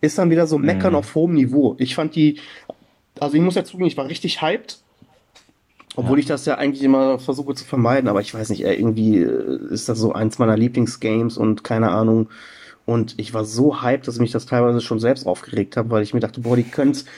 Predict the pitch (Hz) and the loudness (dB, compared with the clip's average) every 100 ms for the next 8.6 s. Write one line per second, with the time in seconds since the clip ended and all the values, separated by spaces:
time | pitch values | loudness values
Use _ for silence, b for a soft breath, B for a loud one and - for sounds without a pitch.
0 | - 127 147 175 160 131 131 123 - 131 | -4 -2 0 0 -2 0 2 2 0 -8
1 | - 151 113 131 131 B B B B _ | -6 -6 -2 -4 -4 B B B B _
2 | _ _ 113 131 127 123 131 127 127 131 | _ _ 0 2 0 -4 -2 0 0 0
3 | - - 131 131 127 131 123 120 131 135 | -6 -6 2 2 2 2 2 2 0 0
4 | 165 208 - B B B B _ - - | -2 -2 -10 B B B B _ -8 -6
5 | - 160 202 220 269 - _ _ _ _ | 0 2 4 4 2 -4 _ _ _ _
6 | _ - 160 175 151 196 - - 202 - | _ -4 0 2 2 0 -10 -10 -8 -6
7 | 151 175 190 - 196 160 147 - 135 151 | -2 -2 -2 -4 -4 -2 -4 0 2 2
8 | 131 95 90 - - | 0 -2 -4 -10 -20